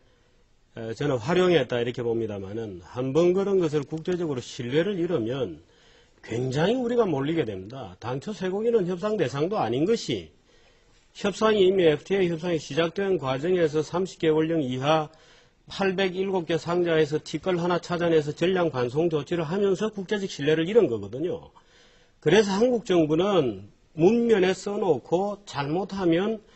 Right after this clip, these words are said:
뒤에 가서 다른 티끌을 잡는다라고 하는 신뢰를 잃었기 때문에 이 문제가 이렇게 복잡해지고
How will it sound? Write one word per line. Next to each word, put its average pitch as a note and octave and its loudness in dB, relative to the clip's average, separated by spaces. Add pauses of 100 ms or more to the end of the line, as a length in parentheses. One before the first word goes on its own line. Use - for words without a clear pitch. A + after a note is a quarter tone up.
(460)
뒤에 E3 4
가서 G3+ 2
다른 F3 0
티끌을 F#3 -2
잡는다라고 C#3+ 0
하는 G3+ -4
신뢰를 G3+ 0
잃었기 A#3+ -2
때문에 F3+ 0
이 A3 -2
문제가 B3 -2
이렇게 A#3 -2
복잡해지고 E3 -2